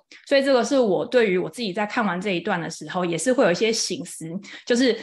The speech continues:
负债的时候，其实好好的去利用负债这件事情，可以为你放大价值。但是如果今天你的举债是放到一些不具生产力的用途之上，有可能就会为你带来一些，我觉得未来比较重大的一些灾难。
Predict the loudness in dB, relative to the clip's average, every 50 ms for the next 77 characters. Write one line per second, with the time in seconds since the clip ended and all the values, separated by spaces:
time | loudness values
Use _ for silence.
0 | -8 -6 0 2 2 4 4 4 4 4 4 2 0 -2 -2 -2 -2 -2 -2 -2
1 | -2 -2 -2 -2 -2 -6 _ _ -6 -2 2 2 2 4 4 2 4 4 4 2
2 | 2 0 -2 -4 -2 0 0 2 2 0 0 -2 -2 -4 -2 0 0 0 2 0
3 | 0 -2 -2 -2 -4 -4 -6 -6 -8 -8 -8 -10 -14 -14 -16 -20 -18 _ -2 2
4 | 2 4 6 4 4 4 2 0 0 0 0 0 0 -2 -2 -2 -4 -4 -6 -8
5 | -12 -14 -16 -16 -6 0 2 4 4 4 4 4 4 4 2 4 4 2 2 2
6 | 2 0 0 2 0 0 0 -2 -6 -10 -10 -8 -8 -6 -4 -2 -2 -2 -2 -2
7 | -2 -2 0 0 0 2 4 4 4 2 2 2 0 0 0 -2 -2 -2 -2 -2
8 | -2 -2 -2 -2 -4 -6 -4 -4 -4 -2 -2 -2 -2 -4 -6 -8 -12 -16 -16 -16
9 | -16 -6 -4 -4 -4 -4 -8 -14 -18 -8 -2 2 4 4 4 4 2 2 2 2
10 | 2 2 2 4 4 4 2 2 0 -2 -4 -4 -2 -2 0 0 -2 -2 -4 -6
11 | -6 -4 0 0 0 0 0 -4 -12 -20 -20 _ -8 -4 -2 0 2 2 4 4
12 | 4 4 4 2 0 -2 -2 -2 0 0 0 0 0 0 0 0 0 0 -2 -2
13 | -2 -4 -6 -8 -10 -10 -10 -10 -12 -10 -8 -8 -8 -8 -8 -8 -6 -6 -6 -6
14 | -10 -12